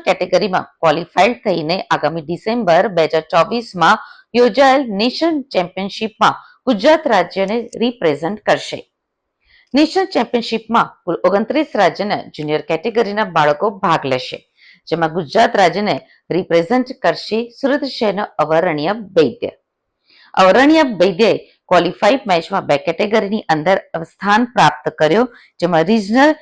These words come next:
ઇક્વેસ્ટ્રિયન લીગ, જે સૌથી જૂનો ઘોડસવારી છે અને રોયલ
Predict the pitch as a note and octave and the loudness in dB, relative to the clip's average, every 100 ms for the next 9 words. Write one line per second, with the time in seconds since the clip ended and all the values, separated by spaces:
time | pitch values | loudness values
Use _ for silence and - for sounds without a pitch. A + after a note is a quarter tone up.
0 | _ G3+ F#3+ A3+ D4 - A3+ A3+ A3 F3+ | _ -16 -2 0 0 -4 -2 0 0 0
1 | F#3+ A#3+ - - - D#3 - G3+ G#3+ B3+ | -2 -2 -4 -14 -6 -6 -2 -4 0 -2
2 | A#3+ G#3 F3+ G#3 - - A3 C4 - E3+ | 0 -2 0 -2 -2 -2 0 0 -2 2
3 | D#3 D3 D#3 A3+ C4 - - - - E3+ | 2 2 -2 0 0 -2 -16 -8 -2 0
4 | E3+ A#3 C#4+ | 4 4 4